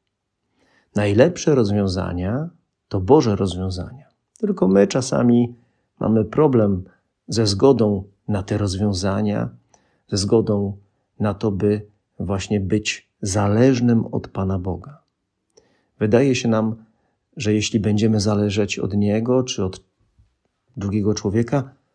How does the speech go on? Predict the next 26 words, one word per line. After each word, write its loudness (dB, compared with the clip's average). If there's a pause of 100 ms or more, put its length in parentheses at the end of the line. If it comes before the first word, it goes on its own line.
(280)
to -6
na 0
tym 0
stracimy. -4 (1040)
A -6
tymczasem, 4
jeśli 2 (420)
zrezygnuję 2 (180)
ze -2
swojego -2
planu -8 (200)
na -2
rzecz -2
rozwiązań -2
i 0
propozycji, -4
jakie -4
mi -2
daje -4
Pan -2
Bóg, -10 (1600)
to -12
będę -2
o -4
wiele 0
szczęśliwszy. -6